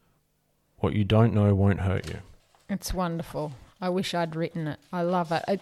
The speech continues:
Speaker 2: it's just so much of what I've been thinking about in the last year, it, that, and it's just so beautifully articulated.
Speaker 1: Mm. I'll just, I've got this one more paragraph here. Um, so he quotes,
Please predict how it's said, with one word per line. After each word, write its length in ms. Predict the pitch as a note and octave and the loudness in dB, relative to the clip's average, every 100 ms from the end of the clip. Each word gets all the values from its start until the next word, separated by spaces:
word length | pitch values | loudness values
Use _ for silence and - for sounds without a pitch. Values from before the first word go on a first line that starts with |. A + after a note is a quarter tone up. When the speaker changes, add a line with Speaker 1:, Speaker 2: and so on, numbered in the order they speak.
| - | -4
Speaker 2:
it's 260 | G#3+ - | -4 -2
just 300 | - A3 - | 2 2 4
so 300 | - F#3+ F3 | 4 4 4
much 320 | F3 E3+ - F#3+ | 2 0 -2 -6
of 180 | D#3 | -4
what 120 | F3+ F3 | 0 2
I've 220 | E3+ - | 2 0
been 180 | F#3 F3 | -4 -4
thinking 460 | - F3+ E3+ F3+ | -4 -4 -2 -2
about 380 | E3+ D#3+ D#3 D#3 | -2 2 2 2
in 100 | F3 | -2
the 100 | D#3+ | -2
last 480 | D#3+ D#3+ D#3 - - | 2 2 0 -4 -8
year, 400 | E3+ D#3+ D3 E3 - | -4 0 2 0 -2
it, 180 | G2+ - - | -8 -12 -6
that, 380 | F#3 E3+ - - | -2 -2 -4 -6
and 140 | F3 D#3 | -2 -2
it's 200 | - - | -4 -6
just 240 | E3+ D#3+ | -4 -4
so 400 | - E3 D#3+ D#3 | -4 -2 -2 -2
beautifully 560 | D3 D#3+ D#3 - D#3+ D#3 | -4 -4 -4 -4 -4 -4
articulated. 960 | D#3+ - E3 - E3+ D3+ D3+ D#3+ D#3+ C3 A#2+ | -4 -6 -8 -10 -8 -6 -6 -8 -10 -8 0
Speaker 1:
Mm. 260 | A#2 F#2 - _ - - - - - - | 0 0 -6 _ -20 -20 -18 -20 -20 -8
I'll 80 | G#2 | 0
just, 280 | A2+ - - - | 2 2 -2 -8
I've 100 | G2+ | -2
got 160 | G#2+ A2 | -2 0
this 160 | - | -2
one 200 | G#2+ G#2 | 2 4
more 340 | G#2 G2+ G2+ F2+ - | 6 6 4 2 -2
paragraph 560 | G#2 G2+ F#2+ F#2+ F#2+ | 2 4 4 0 0
here. 260 | - G2 A#2+ - _ _ - - - - - _ _ - | -2 -2 -2 -6 _ _ -20 -20 -20 -20 -20 _ _ -2
Um, 360 | G2+ G2+ F#2+ - | 0 2 -2 -2
so 160 | - G#2+ | 2 4
he 100 | G#2 | 4
quotes, 540 | - G#2+ G#2+ - | 8 8 8 2